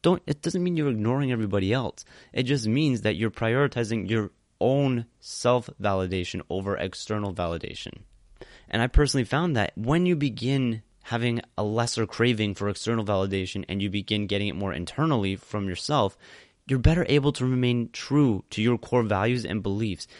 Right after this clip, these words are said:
And that by doing that, you enable yourself to live a life that truly resonates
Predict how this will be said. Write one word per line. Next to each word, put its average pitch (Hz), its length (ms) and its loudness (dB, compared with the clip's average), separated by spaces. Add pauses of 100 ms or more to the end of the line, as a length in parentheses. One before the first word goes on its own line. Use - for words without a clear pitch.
(160)
And 113 100 -4
that 113 140 -2
by 95 100 0
doing 139 380 0
that, 92 260 -2 (320)
you 113 300 -2 (340)
enable 143 560 0
yourself 123 580 0
to 123 200 -2
live 135 260 0
a 151 60 4
life 147 300 2
that 117 200 4
truly 151 320 2
resonates 123 680 2